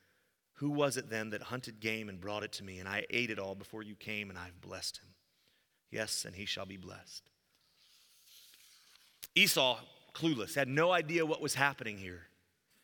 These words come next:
He was told by his father to go out, bring him food, and he did exactly what his father said.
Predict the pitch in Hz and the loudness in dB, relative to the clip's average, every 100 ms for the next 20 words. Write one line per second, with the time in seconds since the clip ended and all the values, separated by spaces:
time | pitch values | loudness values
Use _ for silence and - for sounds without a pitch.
0 | _ _ - 156 - 175 175 151 143 - | _ _ 2 4 6 4 6 6 6 6
1 | 165 160 135 117 135 143 185 143 135 143 | 4 4 2 4 6 6 4 0 0 0
2 | 131 147 147 127 127 117 107 98 156 - | 0 0 2 0 2 2 0 4 4 4
3 | 165 147 139 - 139 123 110 - 135 107 | -2 0 -2 0 0 0 0 4 4 4